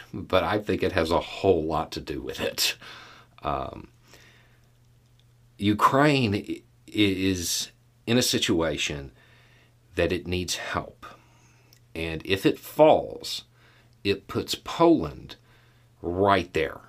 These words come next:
Poland is now border to border in, in, in a big way, in a bigger way, with the opposition.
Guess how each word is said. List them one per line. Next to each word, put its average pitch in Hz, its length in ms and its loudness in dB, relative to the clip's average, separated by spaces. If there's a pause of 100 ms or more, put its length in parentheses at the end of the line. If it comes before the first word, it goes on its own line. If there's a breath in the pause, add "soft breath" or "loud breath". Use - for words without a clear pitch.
(760)
Poland 104 380 2
is 87 300 -4
now 87 400 0 (380 loud breath)
border 117 400 4
to 135 80 4
border 104 500 2 (600 soft breath)
in, 92 140 -6
in, 82 460 -6 (120)
in 92 120 -4
a 85 60 -2
big 98 400 2
way, 76 420 -2
in 76 200 -10
a 73 80 -8
bigger 85 360 -2
way, 69 440 -10 (1400 soft breath)
with 98 340 6
the 92 140 2
opposition. 85 640 0